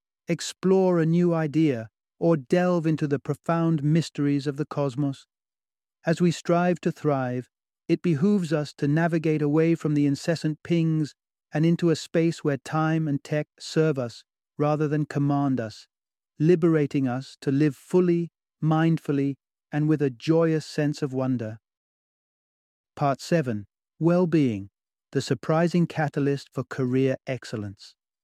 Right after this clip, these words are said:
Still on the fence about slowing down and nurturing your well-being for fear of hampering your career? Banish those doubts, for the reality is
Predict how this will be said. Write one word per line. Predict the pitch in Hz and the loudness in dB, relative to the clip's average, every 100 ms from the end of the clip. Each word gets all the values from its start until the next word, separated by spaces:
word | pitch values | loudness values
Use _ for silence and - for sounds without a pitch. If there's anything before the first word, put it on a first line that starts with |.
| _ _ _ _ _ _ _ _ _ _ | _ _ _ _ _ _ _ _ _ _
Still | - - - 208 220 | -16 -2 2 4 6
on | 220 | 4
the | 208 | 4
fence | - 185 135 123 123 | 2 0 2 0 -2
about | 120 120 | -2 -4
slowing | - - 156 165 170 156 | -4 -2 2 2 2 2
down | 151 139 123 117 | 2 2 0 -2
and | 131 131 135 | -2 2 4
nurturing | 151 165 - 139 131 | 4 2 0 -2 0
your | 131 131 | 2 2
well-being | 135 139 135 135 123 110 107 _ _ _ | 2 0 0 0 0 -2 -8 _ _ _
for | - 135 | -6 -4
fear | - 156 156 160 | 0 2 2 2
of | 127 | 0
hampering | - 143 143 143 139 | -2 -2 0 2 2
your | 135 131 | 2 0
career? | - 131 135 151 175 _ _ _ _ _ _ _ | -2 0 0 0 -4 _ _ _ _ _ _ _
Banish | - 156 160 - | 0 2 2 0
those | 151 143 131 | -2 -2 -2
doubts, | 131 110 101 - - _ _ _ _ _ | -4 -6 -6 -16 -20 _ _ _ _ _
for | 156 | 0
the | 143 | 2
reality | 139 147 165 196 - 180 165 | 2 2 2 0 0 2 2
is | 123 95 - | 0 -4 -12